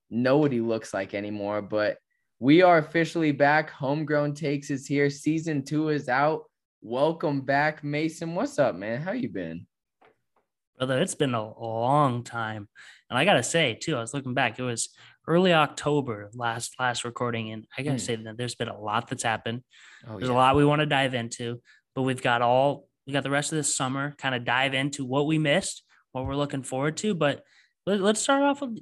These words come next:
Speaker 2: little you and me. Let's catch up for our
Speaker 1: Yeah.
Speaker 2: followers here. Speaks,
Speaker 1: Yeah.
Speaker 2: day one today. Today was day one for Speaks in the office, officially working for the Nuggets. I
Speaker 1: Oh
Speaker 2: mean,
Speaker 1: my
Speaker 2: come on, we wouldn't have
Speaker 1: goodness.
Speaker 2: predicted that back in October. Tell me how it, how it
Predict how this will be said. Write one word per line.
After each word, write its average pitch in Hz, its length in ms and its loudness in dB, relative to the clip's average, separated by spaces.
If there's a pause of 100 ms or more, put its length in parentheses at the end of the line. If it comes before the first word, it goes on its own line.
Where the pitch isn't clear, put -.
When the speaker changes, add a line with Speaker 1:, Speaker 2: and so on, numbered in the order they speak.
Speaker 2:
little 240 160 6
you 233 200 2
and 220 100 2
me. 208 160 2
Let's 147 180 -8
catch 185 240 -2
up 196 180 2
for 196 120 -2
our 160 100 4
Speaker 1:
Yeah. - 60 -10
Speaker 2:
followers 190 500 -2
here. 196 220 -4
Speaks, 202 480 -2 (420)
Speaker 1:
Yeah. 185 80 -16 (260)
Speaker 2:
day 165 240 4
one 226 440 6 (340)
today. 247 440 4
Today 220 280 0
was 226 180 0
day 220 200 2
one 240 240 2
for 233 100 -6
Speaks 226 340 -6
in 214 100 -2
the 165 40 0
office, 180 460 2
officially 285 420 0
working 254 320 2
for 214 140 -4
the 175 80 -2
Nuggets. 185 760 -2 (180)
I 180 40 -10
Speaker 1:
Oh 196 40 -4
Speaker 2:
mean, 202 180 -4
Speaker 1:
my - 60 -12
Speaker 2:
come 254 140 4
on, 196 140 6
we 226 100 4
wouldn't 339 220 4
have - 60 -2
Speaker 1:
goodness. - 20 -12
Speaker 2:
predicted 147 360 -4
that 131 180 -6
back 131 260 -4
in 151 40 -4
October. 165 440 -4
Tell 226 160 -2
me 240 100 2
how 226 220 6
it, 190 260 4
how 196 140 0
it 180 80 -2